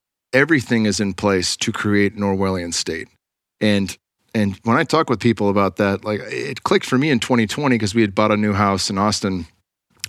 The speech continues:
new build in the suburbs, and every,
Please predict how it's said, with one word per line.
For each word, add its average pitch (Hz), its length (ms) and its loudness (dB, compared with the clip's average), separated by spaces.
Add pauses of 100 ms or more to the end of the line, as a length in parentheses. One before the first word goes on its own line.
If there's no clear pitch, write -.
new 110 160 2
build 98 380 2 (580)
in 101 120 0
the 95 60 0
suburbs, 92 640 2
and 98 300 -2
every, 104 540 2